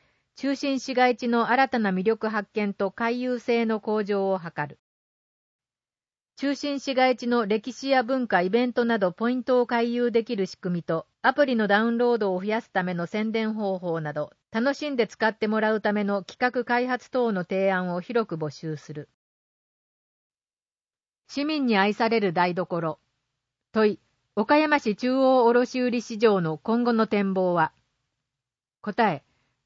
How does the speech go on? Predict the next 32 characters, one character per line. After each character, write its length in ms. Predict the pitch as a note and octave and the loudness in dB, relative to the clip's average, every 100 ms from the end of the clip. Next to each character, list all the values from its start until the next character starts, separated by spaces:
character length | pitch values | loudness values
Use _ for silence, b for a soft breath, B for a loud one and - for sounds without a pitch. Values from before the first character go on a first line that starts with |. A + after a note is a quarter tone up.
| _ | _
平 160 | C4 C#4 | 0 0
成 240 | C#4+ C#4+ | 2 2
二 160 | C4+ B3 | 2 0
十 180 | A#3+ G3 | 2 2
五 140 | G3 | 2
年 220 | G3 G3 | 2 0
は 220 | F#3+ F#3 - G3+ | 2 0 -2 -8
移 60 | |
転 340 | G3 C4 C4 C4 | -2 0 0 0
開 240 | B3+ B3 | 0 2
場 280 | A#3 A#3 F3 | 4 4 2
三 280 | A#3+ A#3+ B3+ | -2 -2 -2
十 120 | C4+ | -6
周 300 | - C4+ C4 | -4 -4 -2
年 240 | B3+ B3 | 0 -2
記 100 | B3+ | -2
念 220 | B3 B3 | -2 0
行 220 | A#3+ A#3+ A3+ | 2 2 2
事 140 | F#3 | 0
と 120 | F3+ | -4
し 80 | F3 | -4
て 260 | - E3+ - | -4 -4 -6
市 180 | - G3+ | -8 0
場 180 | C#4 | 0
感 220 | C4+ C4+ C4+ | 2 -2 0
謝 140 | C4 | 0
デ 140 | A3+ | 2
ー 80 | G3+ | 2
を 120 | F3+ | 0
開 180 | F3+ F3+ | -2 -4
催 240 | F3+ F#3 F#3 | -2 -4 -4
し、 300 | - E3 | -6 -10